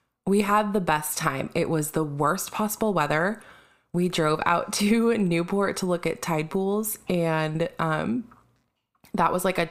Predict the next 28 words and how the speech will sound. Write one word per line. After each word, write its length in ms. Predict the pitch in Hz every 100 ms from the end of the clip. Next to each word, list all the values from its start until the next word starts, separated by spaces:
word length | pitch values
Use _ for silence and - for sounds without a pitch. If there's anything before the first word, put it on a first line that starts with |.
| -
two-hour 480 | - 196 180 165
detour 420 | 160 151 - 180 165
on 100 | 156
our 120 | 151
way 180 | 151 147
down. 380 | 147 139 151
So 100 | 180
we're 40 | 180
like, 120 | 165
"Okay, 160 | 160 147
if 80 | 147
we 80 |
go 220 | 160 160 175
out 180 | 170 196
to 60 | 185
the 80 | 196
coast 320 | 175 170 -
and 40 | 156
then 80 | 147
go 40 |
down 200 | 151 151
the 60 | 160
one 160 | 156
oh 60 | 151
one, 160 | 147
it'll 140 | - 151
be 100 | 185
beautiful. 600 | - 220 208 202 190